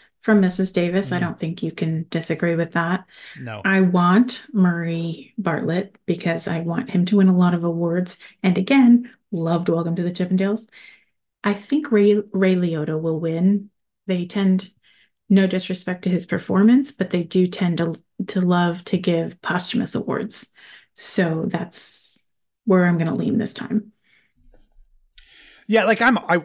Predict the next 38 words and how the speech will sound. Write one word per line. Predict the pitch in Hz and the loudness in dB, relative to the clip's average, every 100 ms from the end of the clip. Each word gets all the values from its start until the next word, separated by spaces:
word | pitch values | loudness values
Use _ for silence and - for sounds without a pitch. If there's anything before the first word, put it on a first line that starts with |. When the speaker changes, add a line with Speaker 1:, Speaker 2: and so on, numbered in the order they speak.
| - | 0
Speaker 2:
I | 175 | 2
would | 165 | 4
always | 170 160 | 4 2
be | 139 | 0
happy | 139 139 143 | 0 0 -2
if | 117 | -2
Jesse | 131 117 131 | -2 -2 -6
Plemons | - 127 123 120 101 | -6 -4 -4 -6 -6
won. | 120 120 117 113 117 123 - | -4 -4 -4 -6 -8 -12 -8
Um, | 123 113 110 107 110 110 _ _ _ _ - 135 110 _ _ - | -4 -2 -4 -6 -14 -18 _ _ _ _ -12 -10 -10 _ _ -6
and | 147 | -2
I | 131 | -2
really | 127 139 127 | 0 0 0
liked | 120 117 117 | 0 -2 -4
Beef, | 127 113 | -6 -4
which | 135 120 | -6 -6
we'll | 127 | -6
talk | 135 117 | -6 -6
about | 117 113 | -6 -8
more | 127 113 | -8 -8
later. | 110 113 113 113 - _ _ _ _ _ _ _ _ _ _ _ _ | -4 -2 -2 -4 -8 _ _ _ _ _ _ _ _ _ _ _ _
I | 160 | -2
guess | 175 247 | 0 2
I | 254 | 2
would | 196 | 2
want | 127 110 123 165 - | 0 0 0 0 -2
Ray | 185 214 | 0 2
Liotta | 220 214 220 | 2 2 2
to | 220 | 2
win | 214 226 208 | 0 0 -2
just | 185 156 | -4 -4
because, | 185 175 | -2 0
like, | 165 | 0
he's | 151 196 147 | -2 -4 -2
Ray | 185 | -2
Liotta. | 180 170 160 104 | 0 0 0 -2
He's, | 110 127 127 - | -6 -8 -8 -8
he's | - - 135 127 120 120 - | -10 -10 -8 -8 -10 -14 -20